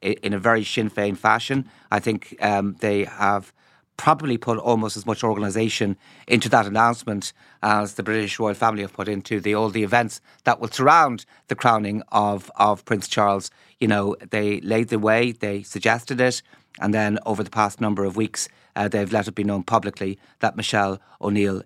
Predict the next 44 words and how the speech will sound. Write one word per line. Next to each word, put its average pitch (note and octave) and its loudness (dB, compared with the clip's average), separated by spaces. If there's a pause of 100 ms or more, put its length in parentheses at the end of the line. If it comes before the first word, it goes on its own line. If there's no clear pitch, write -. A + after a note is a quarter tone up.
is, G2 -2
is G2 -4
going. G2+ -2 (340)
And D#3 2
you C#3 -4
can C#3 -2
see D3 0
how, A#2+ 2 (180)
uh, G#2+ 0
Sinn G#2+ -4
Féin G#2+ 0
has G2+ -4
evolved B2 2 (460)
as B2 2
a B2+ -10
party, A2+ -4 (380)
uh, G#2 4
in A2 2
that G#2 2 (100)
they, G#2 -2
they, G#2+ -2
there A2+ -4
has A2 -8
been B2 -2 (100)
very C#3 0
little C#3+ -4
reaction D#3 0
to C#3 -2
it. F#2+ -4 (380)
There G#2+ 0
hasn't A2 -2
been G#2 -2
any G#2 -2
outrage, A2 2
as F#2 -8
far G#2 0
as F#2+ -4
I G2+ -2
can G#2 -10
see, G#2+ -4
a - -4
little B2+ -2
bit G2+ -4
from, G2+ 0